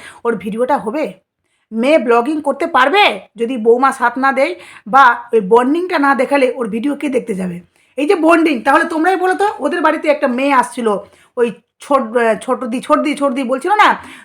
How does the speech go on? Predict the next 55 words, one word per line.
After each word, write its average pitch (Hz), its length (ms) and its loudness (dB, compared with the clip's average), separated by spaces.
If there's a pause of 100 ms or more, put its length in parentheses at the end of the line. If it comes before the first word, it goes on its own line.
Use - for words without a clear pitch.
তো 247 100 -4
ওর 262 180 4
একটা 277 200 -2
মেয়ে, 233 200 -2
দুষ্টু 262 360 -4
নামে 226 220 0
একটা 214 160 -4
মেয়ে, 196 280 -4
ওই 226 140 0
মেয়েটাকে 269 300 -2
কই 294 200 -2
দেখতে 285 240 -6
পাচ্ছি? 277 360 -4 (360)
এই 247 100 -6
যে 330 100 -2
ঘুরতে 262 360 -4
গেল 339 200 4
রিসর্টে, 285 440 -2
কেন 294 160 0
ওই 254 140 0
মেয়েটার 254 220 -4
সাথে 302 200 -8
তো 302 60 -8
খুব 427 280 2
মিল, 285 380 0
খুব 392 240 2
মিল 302 300 2
প্রথম 233 260 0
প্রথম, 202 300 -4 (380)
তাহলে 277 260 -4
কেন 277 200 -4
ও, 214 520 -2
ওকে 233 160 -2
নিয়ে 233 200 -4
যাওয়া 240 180 0
হলো 247 200 -2
না? 302 220 -6
কোথায় 294 240 -2
গেল 277 180 2
ওই 220 140 2
মিলটা? 220 380 -6 (720)
সোনাই 359 340 2
এদের 381 140 0
বাড়িতে 381 220 0
খুব 370 220 -2
আসছিল, 285 420 2
এখন 311 320 -4
কেন 349 200 -2
সোনাই 294 300 0
আসা 269 240 0
আপ 247 120 2
ডাউন 254 300 0
বন্ধ 240 240 -2
হয়ে 214 160 0
গেছে? 170 340 -8